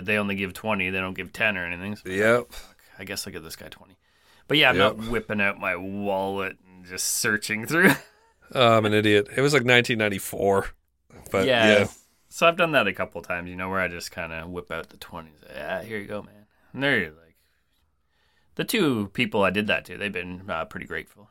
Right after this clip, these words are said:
Speaker 1: you know?
Speaker 2: Mm-hmm.
Speaker 1: So that's cool.
Speaker 2: I once bought, I once bought a Girl Guides Oliver cookies, or it was, like, almonds, chocolate covered almonds, outside of a beer store. I,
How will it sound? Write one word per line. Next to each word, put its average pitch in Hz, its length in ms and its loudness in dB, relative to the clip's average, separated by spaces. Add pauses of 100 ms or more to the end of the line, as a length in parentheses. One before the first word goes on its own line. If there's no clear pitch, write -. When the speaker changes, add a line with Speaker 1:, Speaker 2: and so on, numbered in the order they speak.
Speaker 1:
you 90 100 -14
know? 104 120 -8 (1000)
Speaker 2:
Mm-hmm. 160 260 -4 (800)
Speaker 1:
So - 60 -10
that's 143 140 -6
cool. - 220 -12
Speaker 2:
I 143 80 2
once 190 260 2
bought, 135 400 2
I 127 60 2
once 151 220 2
bought 117 340 2
a 98 100 -4
Girl 104 260 2
Guides 98 460 2
Oliver 107 380 4
cookies, 113 420 -2
or 101 120 4
it 98 40 4
was, 92 160 -2
like, 92 240 -2
almonds, 107 540 2
chocolate 110 300 0
covered 101 260 2
almonds, 117 400 0 (420)
outside 107 300 4
of 101 80 0
a 92 60 -6
beer 98 240 0
store. 135 360 4 (580)
I, 120 160 2